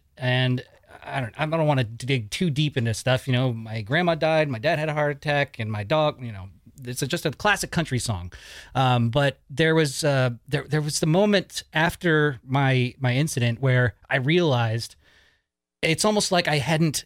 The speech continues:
I hadn't opened up or shared what I was doing completely with everybody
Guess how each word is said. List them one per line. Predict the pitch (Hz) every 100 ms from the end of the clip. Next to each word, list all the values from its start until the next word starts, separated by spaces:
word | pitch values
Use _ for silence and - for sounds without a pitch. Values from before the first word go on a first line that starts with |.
| -
I | 143
hadn't | 139 180 147 - - _
opened | 160 165 151 143
up | 151
or | 120
shared | - - 180 147 120 110 _ _
what | 117 120 123 120 123 151 175
I | 135
was | 135 123 120
doing | 127 123
completely | 120 127 - 185 139
with | 127 135
everybody | 208 214 113 90 80